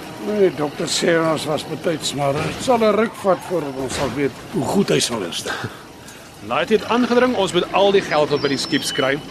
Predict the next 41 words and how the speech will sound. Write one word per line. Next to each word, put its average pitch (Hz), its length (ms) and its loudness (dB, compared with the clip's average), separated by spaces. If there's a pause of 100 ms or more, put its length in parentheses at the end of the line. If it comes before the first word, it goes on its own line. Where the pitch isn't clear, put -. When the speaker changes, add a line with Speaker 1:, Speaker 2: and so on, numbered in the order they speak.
(260)
Speaker 2:
om 143 100 -6
seker 196 260 2
te 190 80 2
maak 156 240 4 (100)
oom 160 140 4
het 147 140 0
genoeg 131 300 -2
geld 120 220 0
vir - 120 -4
die 101 40 0
Speaker 1:
Ah, 98 60 0
Speaker 2:
hospitaal. 120 260 -2
Speaker 1:
hy 123 60 -2
is 131 140 0
'n 160 120 2
goeie 151 520 2
siel. 135 380 -2 (340)
Speaker 2:
Ek 151 140 0
hoop 160 220 4
net 202 120 4
hy 180 120 2
kry 185 180 2
die 175 80 2
plek. 127 280 -2 (260)
Ek 135 100 -2
het 220 140 2
mooi 208 120 6
verduidelik. 117 440 -2 (320)
Speaker 1:
Hy 196 60 0
het 226 120 2
ook 285 120 4
twee 320 320 4
S - 100 -2
M 240 220 4
S'e 190 160 -4
gestuur, 156 480 -8
hy 160 160 -2
wag 180 220 2
vir 180 140 -2
'n 156 100 -4
bus. - 320 -4